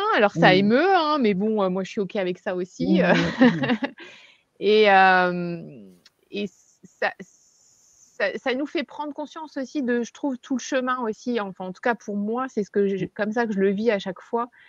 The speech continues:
Speaker 1: Euh, tout le chemin qu'on a fait, parce qu'on a beau, euh, euh, je trouve en, en, en, en thérapie ou avec un coach, une sophrologue, enfin peu, un peu,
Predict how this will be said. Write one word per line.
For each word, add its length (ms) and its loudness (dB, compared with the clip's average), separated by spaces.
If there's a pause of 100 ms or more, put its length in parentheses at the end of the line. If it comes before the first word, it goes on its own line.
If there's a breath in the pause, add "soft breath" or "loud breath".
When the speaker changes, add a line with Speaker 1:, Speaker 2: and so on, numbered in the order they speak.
(500 soft breath)
Speaker 1:
Euh, 1080 -4
tout 120 -4
le 60 0
chemin 300 -2
qu'on 200 -4
a 100 0
fait, 320 -2
parce 220 -2
qu'on 160 -4
a 100 2
beau, 480 2
euh, 720 0 (2000 soft breath)
euh, 340 0
je 80 -8
trouve 220 -4
en, 200 -2
en, 60 -8
en, 540 -8
en 60 -6
thérapie 760 0
ou 60 2
avec 240 2
un 140 -10
coach, 420 4
une 80 -6
sophrologue, 400 -2
enfin 180 -4
peu, 140 -8
un 120 -4
peu, 360 -4